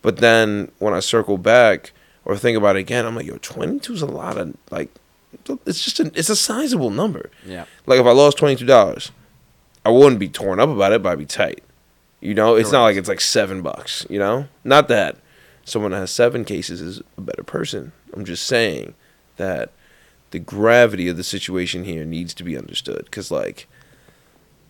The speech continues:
Speaker 1: this
Speaker 2: Twenty-two cases is a shit ton.
Speaker 1: Yeah, and, like,
Speaker 2: That's gotta be over a little bit of time, too.
Speaker 1: <sighs> And it's like, bro, you're the quarterback of the Houston, Texas, Texans,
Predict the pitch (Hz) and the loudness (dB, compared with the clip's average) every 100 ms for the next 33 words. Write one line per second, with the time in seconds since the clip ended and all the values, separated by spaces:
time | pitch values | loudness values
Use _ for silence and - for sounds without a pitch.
0 | _ _ _ - 107 127 120 107 104 - | _ _ _ -14 -2 0 0 -4 -12 -12
1 | 104 104 - 98 90 85 80 - - 104 | -10 -10 -10 -16 -18 -20 -16 -12 -10 -10
2 | 101 - 80 73 - - - _ - 104 | -12 -14 -18 -18 -20 -18 -18 _ -10 -2
3 | 117 180 123 76 98 117 113 104 95 - | 0 4 4 2 0 2 2 2 -2 -8
4 | _ _ _ _ _ 117 160 196 151 104 | _ _ _ _ _ -8 -6 -4 -4 -4
5 | 131 107 90 90 82 98 104 95 117 120 | -6 -6 -10 -12 -14 -14 -14 -10 -6 -6
6 | - - - - - - - - - - | -6 -10 -14 -16 -18 -20 -20 -20 -20 -20
7 | - _ - - - - - 190 233 233 | -20 _ -20 -20 -20 -20 -2 2 2 0
8 | 190 - 170 165 185 165 - - 147 151 | -6 -6 -8 -2 0 -2 -4 -2 2 2
9 | 127 110 101 - 123 120 110 101 - 135 | 0 0 -2 -4 -4 -4 -2 -6 -4 -4
10 | 143 - 131 113 127 135 - 76 - - | -4 -4 -6 -6 -6 -6 -8 -12 -10 -12
11 | - - _ _ _ - 139 139 104 55 | -14 -20 _ _ _ 0 2 2 -6 -10
12 | - | -16